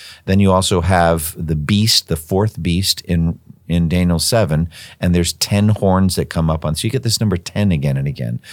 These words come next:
Ten toes, ten horns, ten kings. Um, and so people put all that together, and I think there's reasons for doing that.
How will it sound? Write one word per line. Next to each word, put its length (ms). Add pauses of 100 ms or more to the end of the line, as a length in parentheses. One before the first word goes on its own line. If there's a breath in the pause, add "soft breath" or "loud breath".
(200 loud breath)
Ten 240
toes, 480
ten 240
horns, 760
ten 220
kings. 640 (480 soft breath)
Um, 500 (240)
and 160
so 180
people 320
put 160
all 120
that 160
together, 340
and 100
I 60
think 220
there's 240
reasons 480
for 100
doing 320
that. 240